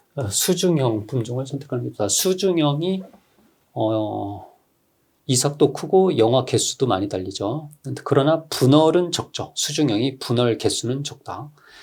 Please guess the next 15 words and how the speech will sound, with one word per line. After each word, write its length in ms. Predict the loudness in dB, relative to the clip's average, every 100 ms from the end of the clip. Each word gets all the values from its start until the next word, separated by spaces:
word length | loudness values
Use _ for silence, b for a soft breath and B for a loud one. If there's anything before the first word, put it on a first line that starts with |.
| B B -2
이 100 | 2
번, 260 | 2 0
이삭수 640 | -4 -4 -4 -2 0 2 0
확보하기 340 | -2 0 0
위해서 140 | 2 0
수수형 540 | -2 -4 -2 0 -2
품종을 400 | -4 -6 -4 -6
선택하고 600 | -6 -8 -10 -14 -12 -8
밀식한다. 920 | -4 -4 -4 -8 -12 -14 -8 -8 -8 _ B B B
자, 240 | 0 0 0 B B -2
수수형은 880 | 0 2 2 2 4 4 4 2 2
이 80 | 0
숫자가 640 | 0 -4 2 4 6 4
이삭 380 | 4 2 2 0
숫자죠. 520 | -2 0 2 2